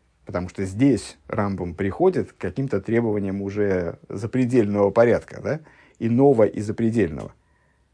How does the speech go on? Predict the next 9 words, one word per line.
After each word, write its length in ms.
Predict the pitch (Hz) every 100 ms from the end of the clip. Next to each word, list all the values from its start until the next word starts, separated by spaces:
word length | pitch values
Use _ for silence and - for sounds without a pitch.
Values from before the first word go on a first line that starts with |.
| _ _ _ _ _ _ _ _ _ -
Йови 460 | 107 143 233 226
карбоны 560 | 151 131 123 165 175 135
мина 360 | 127 160 127 107
йофи 420 | 107 143 123 98
амишубах 680 | 95 101 107 - 120 98 90
бьюисов. 600 | 101 151 226 202 - 110
Здесь 420 | 110 139 104 -
Рамбам 420 | 113 101 87 87
говорит 540 | 87 104 101 110 -